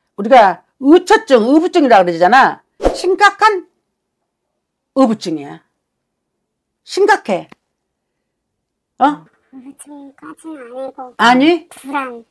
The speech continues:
Speaker 1: 심각해.
Speaker 2: 그래요?
Speaker 1: 그게 불안으로 변한 것뿐이라고. 내가 숨이 안 쉬어져, 지금.
Speaker 2: 네.
Speaker 1: 왜? 남자를 족쇄를 채워버렸잖아. 만난 남자마다. 그래서 내가 결혼 이렇게 끊어졌으면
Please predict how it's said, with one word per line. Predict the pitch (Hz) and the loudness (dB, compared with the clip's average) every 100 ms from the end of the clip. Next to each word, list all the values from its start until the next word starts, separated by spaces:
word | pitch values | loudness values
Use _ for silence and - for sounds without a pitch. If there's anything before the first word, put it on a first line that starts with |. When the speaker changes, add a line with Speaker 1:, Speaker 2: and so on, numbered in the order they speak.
| _ _ _ | _ _ _
Speaker 1:
심각해. | - - 359 349 339 208 165 _ | -10 0 2 0 -2 -12 -12 _
Speaker 2:
그래요? | _ _ _ 170 180 _ | _ _ _ _ -20 _
Speaker 1:
그게 | 285 330 403 | 0 2 2
불안으로 | - 311 311 285 - | 2 2 4 2 0
변한 | 220 302 | 0 2
것뿐이라고. | 254 - 381 392 - 165 165 - _ | 2 0 0 2 2 0 -6 -10 _
내가 | 247 277 | 0 0
숨이 | 370 359 | 2 -2
안 | 165 190 | -2 -2
쉬어져, | 233 170 | -2 -4
지금. | 143 170 208 180 - _ | -6 -2 0 0 -2 _
Speaker 2:
네. | 165 160 _ _ _ _ _ _ _ _ _ _ _ _ _ 220 | -20 _ _ _ _ _ _ _ _ _ _ _ _ _ _ 2
Speaker 1:
왜? | 247 214 190 - _ _ | 4 4 2 -6 _ _
남자를 | - 302 359 349 302 277 180 131 - _ _ _ _ _ _ _ _ _ | 0 4 4 4 4 4 4 0 -12 _ _ _ _ _ _ _ _ _
족쇄를 | - 311 - 440 | -4 -2 2 0
채워버렸잖아. | - 339 202 165 156 151 | 2 -2 -2 -6 -10 -12
만난 | 196 277 370 320 | 0 4 6 4
남자마다. | 185 214 196 151 139 147 _ _ | 2 2 2 0 -6 -12 _ _
그래서 | - 285 | -4 0
내가 | 302 220 | 0 0
결혼 | - 339 320 220 | 2 4 4 2
이렇게 | 240 220 | -2 -4
끊어졌으면 | 330 403 392 - 277 254 170 | 0 0 0 -2 2 4 2